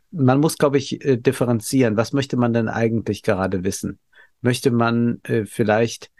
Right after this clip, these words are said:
etwas, äh, wissen zum,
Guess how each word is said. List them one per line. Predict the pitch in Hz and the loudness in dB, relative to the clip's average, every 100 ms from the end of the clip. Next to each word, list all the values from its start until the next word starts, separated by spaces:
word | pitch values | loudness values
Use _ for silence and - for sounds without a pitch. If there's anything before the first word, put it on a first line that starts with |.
| - _ _ | -20 _ _
etwas, | - 120 107 - 104 101 - - - - | -4 -2 -2 0 0 -2 -6 -8 -10 -6
äh, | 110 | -4
wissen | 107 110 123 117 113 101 | -2 -2 0 2 0 -2
zum, | - - 110 107 104 104 110 | -4 0 0 2 2 2 0